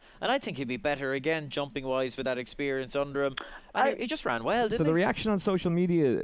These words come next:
Speaker 3: seems to be an awful lot of people saying, "Oh, I'm backing him for the Arkle. Like, he's gonna come on a ton,"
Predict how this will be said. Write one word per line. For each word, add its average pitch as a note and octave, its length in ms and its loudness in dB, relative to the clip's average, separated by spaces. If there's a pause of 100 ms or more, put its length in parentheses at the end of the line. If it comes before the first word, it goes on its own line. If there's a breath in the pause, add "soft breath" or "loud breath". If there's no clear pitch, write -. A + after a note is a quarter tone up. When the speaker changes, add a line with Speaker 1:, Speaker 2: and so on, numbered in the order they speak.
(140)
Speaker 3:
seems C3 420 -2
to A#2+ 100 -4
be A#2 200 4
an A2+ 80 4
awful A#2 240 2
lot G#2+ 40 2
of G2 60 -4
people G#2 180 0
saying, G2+ 440 2
"Oh, G2 140 2
I'm F#2 120 0
backing G2 320 -2
him G#2+ 140 2
for - 100 -6
the E2 80 -2
Arkle. F#2 340 0
Like, F2+ 140 -2
he's G#2 160 -2
gonna F#2 160 0
come G2+ 180 -4
on F2 120 0
a - 20 -4
ton," - 360 -2